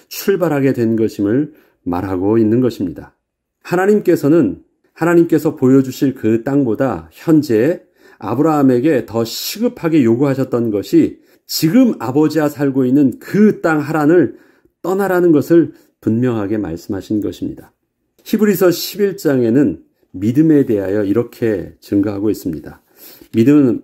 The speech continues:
믿음은 바라는 것들의 실상이요 보이지 않는 것들의 증거니 선진들이 이로써 증거를 얻었느니라 말씀하시며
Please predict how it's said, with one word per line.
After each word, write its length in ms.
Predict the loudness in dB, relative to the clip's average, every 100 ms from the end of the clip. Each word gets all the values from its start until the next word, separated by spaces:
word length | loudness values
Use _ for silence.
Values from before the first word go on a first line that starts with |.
| _
믿음은 580 | -6 -2 2 4 2 -2 -18 _ _
바라는 500 | -8 -4 0 0 2
것들의 440 | 0 -2 0 0
실상이요 920 | 0 -4 -6 -4 -2 0 0 -2 -6 _ _ _
보이지 440 | 2 4 4 2
않는 320 | -2 0 -2 -2
것들의 640 | -6 -8 -4 -2 -2 -6
증거니 680 | -8 -4 -2 0 0 0 -2 _
선진들이 680 | -10 0 2 4 4 6 4
이로써 520 | 4 2 0 0 0
증거를 560 | -2 0 2 2 0 0
얻었느니라 720 | 0 2 0 0 -4 -8 -14 _
말씀하시며 1040 | -10 -6 -4 -4 -2 -2 -2 0 2 0